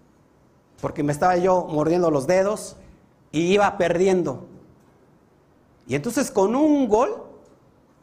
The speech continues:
con un gol, ganaba, o sea, pasaba a la siguiente. Era un parti-, un partido muy importante, no recuerdo contra qué país,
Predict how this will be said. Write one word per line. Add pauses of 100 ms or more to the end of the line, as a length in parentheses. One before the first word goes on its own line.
con
un
gol, (1200)
ganaba,
o
sea,
pasaba
a
la
siguiente. (120)
Era
un
parti-,
un
partido
muy
importante,
no
recuerdo
contra
qué
país,